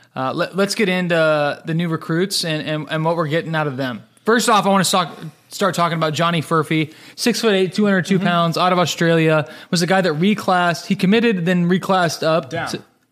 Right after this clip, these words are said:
Speaker 2: Or, yeah, reclassed
Speaker 1: reclassed
Speaker 2: up,
Speaker 1: up
Speaker 2: reclassed
Speaker 1: to
Speaker 2: up.
Speaker 1: play,
Speaker 2: Yeah, back.
Speaker 1: play with this, this coming year's team. Uh,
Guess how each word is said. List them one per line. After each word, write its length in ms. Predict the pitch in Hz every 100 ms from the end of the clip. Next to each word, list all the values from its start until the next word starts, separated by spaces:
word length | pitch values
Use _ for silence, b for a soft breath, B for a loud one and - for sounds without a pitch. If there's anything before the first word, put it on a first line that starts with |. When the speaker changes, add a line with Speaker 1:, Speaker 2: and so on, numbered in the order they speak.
| _ _ -
Speaker 2:
Or, 140 | 180
yeah, 180 | 165 151
reclassed 120 | 160 185
Speaker 1:
reclassed 280 | 202 208 175
Speaker 2:
up, 240 | 185 180 -
Speaker 1:
up 140 | 139
Speaker 2:
reclassed 80 | -
Speaker 1:
to 80 | 160
Speaker 2:
up. 60 |
Speaker 1:
play, 380 | 175 160 160 147
Speaker 2:
Yeah, 220 | 151 101
back. 180 | - 82
Speaker 1:
play 160 | 196 185
with 100 | 170
this, 200 | 170 -
this 220 | 185 185
coming 300 | - 196 180
year's 320 | 170 160 - -
team. 360 | 165 160 156 - B B B
Uh, 320 | 143 143 135